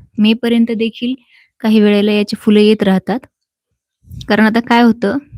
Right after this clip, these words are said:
आत्ताशी याला कुठे सुरुवात झाली फुलं यायला. हा, हे पहिलंच आहे जे ज्याला, अ, म्हणजे हे चार फुलं आलेत आता या,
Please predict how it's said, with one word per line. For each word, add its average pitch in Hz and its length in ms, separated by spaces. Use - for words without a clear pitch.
आत्ताशी 220 380
याला 226 200
कुठे - 220
सुरुवात 226 340
झाली 208 380
फुलं 208 260
यायला. 190 360
हा, 208 300
हे 220 120
पहिलंच 233 720
आहे 208 260
जे 220 180
ज्याला, 208 280
अ, 196 100
म्हणजे 202 320
हे 226 140
चार 240 300
फुलं 214 260
आलेत 185 240
आता 185 160
या, 175 380